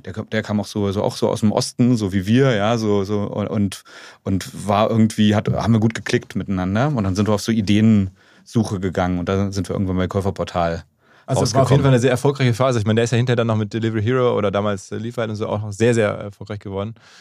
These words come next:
Speaker 2: Ähm, also okay, das war so die, die erste Zeit. Ähm, ihr habt, äh, sehr starkes Suchmaschinenmarketing gemacht, äh, Leads generiert in den verschiedensten B two B-Bereichen für Kopierer, <laughs> ähm, und auf fünfundvierzig Millionen, okay, Umsatz.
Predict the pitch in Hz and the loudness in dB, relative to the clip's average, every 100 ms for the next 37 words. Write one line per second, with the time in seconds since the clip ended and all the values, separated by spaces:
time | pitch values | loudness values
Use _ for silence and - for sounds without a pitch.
0 | - _ - 113 113 - 123 120 131 127 | -20 _ 0 2 2 2 2 4 4 2
1 | 117 117 - - - 147 135 139 139 135 | 2 0 -6 -20 -10 -6 -2 0 2 2
2 | 120 127 123 139 131 131 143 160 - - | 0 0 0 -2 -2 0 0 0 -6 -20
3 | _ _ - 123 123 127 123 120 - - | _ _ -2 2 2 2 0 -2 -6 -4
4 | 123 120 113 - 113 107 104 123 117 120 | 0 2 0 -6 -6 -4 -6 -10 -14 -10
5 | 120 - 117 113 123 117 127 120 117 - | -8 -4 -6 -6 -10 -8 -6 -4 -6 -6
6 | 123 120 117 - - 117 110 107 117 - | -8 -4 -4 -4 -12 -10 -8 -8 -10 -8
7 | 117 113 117 110 - 113 110 - - 113 | -6 -2 -2 -4 -8 -8 -8 -8 -10 -10
8 | 113 110 110 _ _ 110 113 123 123 117 | -8 -10 -12 _ _ -8 -4 -4 -2 0
9 | 117 117 117 - _ _ _ - 120 127 | 0 -4 -10 -14 _ _ _ -12 -8 -4
10 | 127 127 117 - - - - - 120 117 | -2 -2 -4 -10 -20 -20 -12 0 2 4
11 | 117 135 120 117 - - 123 120 120 - | 4 2 4 2 0 -8 -6 -6 -6 -6
12 | 117 110 - 107 107 98 113 127 123 - | -6 -6 -10 -8 -8 -4 -4 -2 -4 -6